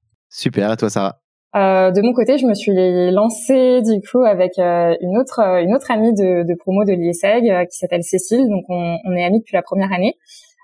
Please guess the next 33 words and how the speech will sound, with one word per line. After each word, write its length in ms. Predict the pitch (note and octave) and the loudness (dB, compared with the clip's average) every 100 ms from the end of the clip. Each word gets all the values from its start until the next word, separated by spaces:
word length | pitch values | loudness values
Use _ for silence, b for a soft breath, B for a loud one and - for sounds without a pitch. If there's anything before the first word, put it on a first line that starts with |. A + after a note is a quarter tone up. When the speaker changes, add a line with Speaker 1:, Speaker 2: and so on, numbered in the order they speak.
| - | -4
Speaker 2:
Euh, 440 | F#3+ F3+ F3+ F3+ - | 0 2 4 2 2
et 340 | G3 F3+ F3+ F3+ | 0 0 0 -2
en 100 | F#3 | -2
fait, 280 | G3+ A3 A3 | 0 0 2
euh, 280 | F#3 F3+ | 4 4
donc 160 | F3 F3+ F#3+ | 2 -2 -4
on 40 | |
était 180 | F3 F3 | -2 -4
toutes 200 | - - | -6 -2
les 80 | A3 | 0
deux 140 | A3+ | 2
dans, 360 | G#3 F#3 F3+ F3 | 0 0 -2 -4
dans 180 | F3+ | -4
nos 280 | F3+ F3 E3+ | -4 -4 -4
jobs 220 | E3+ A3 A3+ | 0 0 2
respectifs. 720 | G3+ - G3 - A#3 C#4+ - G3+ | -2 0 -4 0 0 0 -2 -2
Euh, 160 | F3+ F3 | 0 0
moi, 120 | F3+ | -2
je, 280 | F3+ E3+ E3 | -2 -2 -2
j'étais 200 | E3+ F#3 | -2 -2
à 60 | |
Berlin, 440 | F3+ G3 A3+ A#3+ B3 | 0 0 0 0 -2
Cécile 320 | A#3 F#3 G3+ | -4 -4 -2
était, 300 | F#3 F#3+ F#3 | -2 0 0
euh, 40 | F3 | 0
à 60 | F#3 | -2
Marseille. 420 | F3+ - G3+ B3 A#3+ b b b _ - | -6 -2 0 0 -4 b b b _ 0
Et 240 | G3 F#3+ | 2 2
pendant 200 | F#3+ G#3 | 0 0
le 200 | G3+ F3+ | 0 0
premier 300 | E3 - D4 | -2 -2 -2
confinement, 480 | E4+ C4+ - G#3 G#3+ | -2 -4 -2 -2 0
donc 140 | C4+ | -4